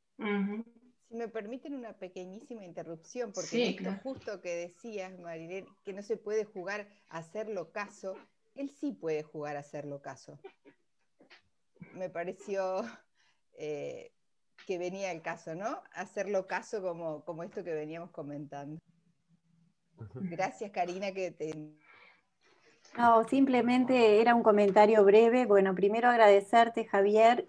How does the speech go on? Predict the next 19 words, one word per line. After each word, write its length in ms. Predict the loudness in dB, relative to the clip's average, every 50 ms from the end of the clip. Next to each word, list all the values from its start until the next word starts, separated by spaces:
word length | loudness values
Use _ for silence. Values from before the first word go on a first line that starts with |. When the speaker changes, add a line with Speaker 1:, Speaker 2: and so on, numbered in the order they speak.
| -4 -2
Speaker 4:
y 220 | 0 2 4 4
me 180 | 4 4 2 4
quedaba 360 | 6 8 8 8 8 6 6
pensando, 880 | 4 2 2 2 0 2 4 4 4 4 4 4 6 4 4 2 -2 _ _ _ _ _ _ _ _ _ -2
bueno, 240 | 2 4 4 4 4
me 100 | 6 6
gustó 280 | 6 6 6 4 2 2
mucho 380 | 4 4 4 2 2 4 4
la 80 | 6 4
exposición, 760 | 4 4 2 0 0 -2 -12 -6 -2 0 2 2 2 2 4
tampoco 500 | 4 4 6 6 6 6 6 8 6 6
leí, 560 | 8 8 8 8 8 6 4 2 0 -4 -8 -8
este, 720 | -8 -8 -8 -6 -2 0 0 2 2 0 -2 -4 -8 -12 -12 -6
al 200 | -2 2 2 4
autor 280 | 4 4 4 2 2
que 120 | 4 4 4
vos 200 | 4 4 2 0
traés, 640 | -2 0 4 6 6 6 6 4 2 0 -2 -12 _ _ _ _ _ -4
este, 800 | -2 0 0 -2 -4 _ -2 2 2 4 4 4 4 2 0 -2